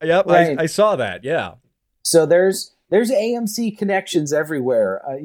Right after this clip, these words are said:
Speaker 2: A M C really can be credited for two giant revolutions in American automobiles, the first of which being the compact car revolution of the late fifties, you know, the, the early sixties with the Rambler
Speaker 1: Right.
Speaker 2: and then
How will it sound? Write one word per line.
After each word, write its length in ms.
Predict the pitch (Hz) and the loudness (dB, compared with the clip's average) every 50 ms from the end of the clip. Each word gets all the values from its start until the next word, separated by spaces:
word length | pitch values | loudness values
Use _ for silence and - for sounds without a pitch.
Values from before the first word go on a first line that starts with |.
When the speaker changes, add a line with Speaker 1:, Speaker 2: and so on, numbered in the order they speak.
| 151 - 180 | -8 -4 -2
Speaker 2:
A 160 | 196 214 247 | 0 0 0
M 120 | 240 226 | 0 -2
C 240 | 208 214 - 214 196 | -4 -4 -4 -2 -2
really 500 | 156 151 185 285 320 262 220 190 175 156 - _ _ _ 139 127 131 _ _ _ | -2 -2 -2 -2 0 0 0 -2 -4 -6 -12 _ _ _ -20 -20 -20 _ _ _
can 100 | 185 180 | -4 -4
be 120 | 170 165 151 | -4 -4 -4
credited 500 | - - 170 151 185 175 165 160 151 - | -2 0 0 0 0 -2 -4 -6 -6 -8
for 160 | - 143 135 | -12 -12 -12
two 440 | 131 - - 240 233 220 208 185 151 | -12 -10 -8 -4 -2 0 0 0 -2
giant 520 | 127 - - 147 139 156 165 156 147 147 - | -4 -6 -6 -6 -4 -6 -6 -10 -12 -10 -6
revolutions 920 | 131 131 123 127 127 135 143 143 131 - 127 123 117 107 107 104 - _ _ _ _ _ _ _ | -6 -6 -4 -6 -6 -6 -6 -8 -6 -8 -8 -8 -8 -10 -12 -14 -18 _ _ _ _ _ _ _
in 100 | 151 143 | -6 -4
American 480 | 131 127 131 139 143 139 135 - 143 123 | -4 -2 -2 -2 -2 -2 -4 -6 -8 -6
automobiles, 720 | 120 120 127 127 120 113 113 104 110 110 110 107 107 - | -4 -2 -2 -4 -4 -8 -10 -8 -6 -6 -6 -6 -6 -10
the 100 | 123 120 | -14 -12
first 380 | - - 180 180 180 180 - | -6 -4 -2 -2 -4 -4 -6
of 80 | 165 147 | -6 -4
which 300 | 139 143 143 131 - - | -2 -2 -2 -2 -6 -8
being 460 | - 135 135 131 131 123 123 120 - _ _ _ _ _ | -8 -8 -6 -6 -6 -8 -8 -10 -12 _ _ _ _ _
the 100 | - - | -6 -6
compact 640 | 190 - - 165 170 175 - 175 139 139 135 - - - | -4 0 2 2 2 2 0 -2 -2 -4 -4 -8 -14 -10
car 280 | - 151 143 139 139 127 | -4 -2 -2 -2 -2 -2
revolution 580 | 123 123 117 110 113 113 113 113 - - 113 | -4 -4 -6 -6 -8 -8 -8 -8 -8 -10 -14
of 120 | 110 104 104 | -14 -12 -12
the 100 | 107 107 | -10 -6
late 320 | 120 131 135 135 131 _ _ _ | -4 -4 -4 -4 -6 _ _ _
fifties, 720 | - - 147 127 123 - - 113 110 110 110 - - - | -8 -4 -4 -4 -4 -6 -10 -12 -12 -12 -12 -14 -16 -16
you 100 | 117 117 | -14 -12
know, 120 | 113 107 107 | -12 -12 -10
the, 260 | 101 110 104 107 - 95 | -10 -10 -10 -10 -12 -10
the 100 | 107 113 | -10 -8
early 340 | 107 113 127 127 120 120 120 | -8 -6 -6 -6 -6 -8 -8
sixties 640 | 120 - - 143 120 - - - 87 87 113 117 - | -8 -8 -6 -8 -8 -10 -12 -18 -16 -16 -16 -16 -18
with 140 | 110 104 - | -20 -16 -14
the 80 | 117 | -12
Rambler 280 | 104 110 117 120 120 120 | -10 -8 -6 -2 0 0
Speaker 1:
Right. 360 | 117 104 92 - 117 120 - - _ | 0 0 0 -4 -6 -8 -10 -12 _
Speaker 2:
and 160 | 123 123 113 113 | -12 -10 -10 -10
then 260 | 113 113 113 113 | -10 -10 -12 -14